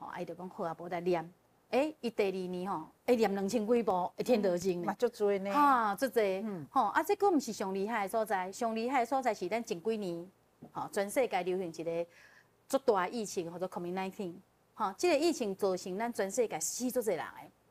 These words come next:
Speaker 1: 吼，啊，全世界拢陷入迄个恐慌，因为你只要不管是开公司的还是家庭，只要一个人中，哎，规家口拢爱被，被
Speaker 2: 隔离。
Speaker 1: 隔离，
Speaker 2: 嗯。
Speaker 1: 吼，啊，袂使出去，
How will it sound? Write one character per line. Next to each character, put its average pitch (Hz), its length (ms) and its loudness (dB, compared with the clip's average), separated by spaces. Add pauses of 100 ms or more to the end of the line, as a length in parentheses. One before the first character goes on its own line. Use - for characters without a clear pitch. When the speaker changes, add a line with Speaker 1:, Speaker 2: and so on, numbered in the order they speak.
(220)
Speaker 1:
吼， 175 220 -2 (300)
啊， 240 260 0 (200)
全 208 120 4
世 226 200 4
界 196 140 0
拢 202 220 -2
陷 226 280 2
入 220 180 0
迄 226 80 -2
个 180 80 -4
恐 170 300 -2
慌， 185 280 0
因 214 160 -4
为 185 80 -6 (300)
你 269 180 0 (280)
只 269 180 0
要 214 340 2 (800)
不 262 80 -4
管 202 160 2
是 247 120 -10
开 214 180 -2
公 190 200 -2
司 190 180 -8
的 202 400 -2
还 175 100 -6
是 175 100 -8
家 180 240 -4
庭， 160 240 -10
只 247 120 -4
要 240 100 6
一 190 160 -4
个 165 60 -2
人 170 260 -4
中， 180 280 0 (100)
哎， 220 80 -4
规 220 140 -2
家 214 320 -2
口 214 100 0
拢 202 120 -2
爱 208 220 -2 (280)
被， 196 280 2 (240)
被 208 120 2
Speaker 2:
隔 175 180 2
离。 151 320 -2
Speaker 1:
隔 202 200 6
离， 180 320 0
Speaker 2:
嗯。 196 100 -6
Speaker 1:
吼， 175 140 0
啊， 190 60 -2
袂 196 160 4
使 269 100 2
出 240 180 -6
去， 202 120 -6